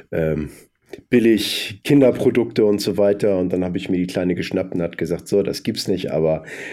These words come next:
dafür gehen wir dann eben halt mal hier los." Und dann gibt's dann eben halt auch mal,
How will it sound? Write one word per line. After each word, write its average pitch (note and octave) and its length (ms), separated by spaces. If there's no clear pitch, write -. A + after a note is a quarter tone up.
dafür G2 260
gehen F#2 240
wir F2+ 80
dann E2 180
eben E2+ 240
halt F2 140
mal D#2+ 140
hier E2 180
los." E2+ 380
Und D2+ 60
dann D2 100
gibt's - 240
dann D2+ 140
eben D2 220
halt D2 140
auch - 200
mal, C2+ 280